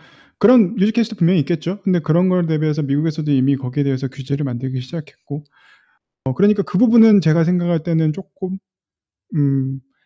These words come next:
지켜봐야 될 부분이 아지-, 이지 않나. 그래서 우리가 여기서 결론 내기는 힘들고 여기 그 부분도 제가 뉴스레터에 잠깐 써놨어요.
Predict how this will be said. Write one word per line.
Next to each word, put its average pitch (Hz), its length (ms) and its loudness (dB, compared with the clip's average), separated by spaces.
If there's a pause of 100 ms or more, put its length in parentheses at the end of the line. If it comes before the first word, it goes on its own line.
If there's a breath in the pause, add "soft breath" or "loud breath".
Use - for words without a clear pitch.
지켜봐야 156 460 2
될 127 140 2
부분이 135 360 -2
아지-, 123 420 -6
이지 165 140 -2
않나. 123 440 -2 (120)
그래서 143 200 0
우리가 135 200 2
여기서 139 320 0 (340 loud breath)
결론 165 200 6
내기는 156 240 6
힘들고 175 600 2 (340 loud breath)
여기 156 160 2
그 185 120 0
부분도 214 320 4
제가 147 220 0
뉴스레터에 156 480 0
잠깐 135 300 -2
써놨어요. 165 640 -4